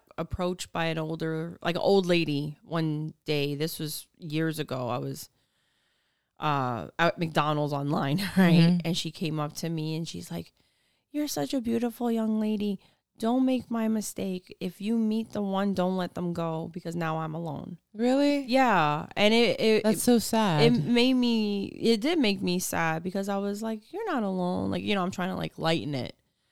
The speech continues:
Speaker 1: And,
Speaker 2: Right.
Speaker 1: and I think back to how women have been treated throughout life.
Speaker 2: Right.
Speaker 1: Throughout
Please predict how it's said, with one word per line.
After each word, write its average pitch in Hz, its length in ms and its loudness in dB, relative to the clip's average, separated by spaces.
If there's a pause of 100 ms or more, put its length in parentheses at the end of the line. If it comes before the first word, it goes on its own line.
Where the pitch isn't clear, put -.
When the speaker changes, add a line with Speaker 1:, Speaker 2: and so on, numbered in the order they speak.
(540)
Speaker 1:
And, 175 480 6
Speaker 2:
Right. 160 120 -2 (360)
Speaker 1:
and 190 260 0
I 180 80 2
think 208 540 -2
back 190 280 0
to 180 120 -4
how 170 280 -2
women 170 360 0
have 170 180 -6
been 156 160 -4
treated 165 500 -4
throughout 156 440 -6 (320)
life. - 640 -6
Speaker 2:
Right. 156 420 0 (160)
Speaker 1:
Throughout 170 420 0